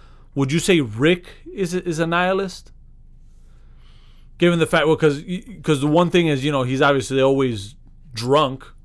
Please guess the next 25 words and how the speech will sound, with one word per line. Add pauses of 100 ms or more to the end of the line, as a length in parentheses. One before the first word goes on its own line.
(280)
or
always,
like, (1040)
fucked
up. (680)
Do
you
think
that,
that, (200)
that,
that
he
would
be (1800)
a
guy
that
flirts
with
nihilism
or
a
guy
that